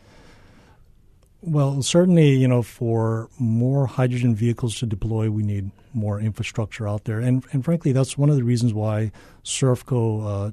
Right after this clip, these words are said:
took on building this hydrogen station on their own. So we received no subsidies, uh, or assistance, uh, for the station. servco paid for it entirely on their own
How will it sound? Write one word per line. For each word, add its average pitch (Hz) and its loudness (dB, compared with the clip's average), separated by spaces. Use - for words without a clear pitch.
took - -4
on 120 2
building 117 0
this 104 -2
hydrogen 107 -4
station 107 -4
on 113 2
their 104 0
own. 95 -4
So - -4
we 120 2
received 117 -2
no 110 0
subsidies, 113 -2
uh, 107 -4
or 113 -4
assistance, - -2
uh, 104 -4
for 117 -6
the 107 -4
station. 110 -4
servco 113 -4
paid 107 -2
for 104 -6
it 101 -4
entirely 104 -4
on 95 -4
their 98 -4
own 127 0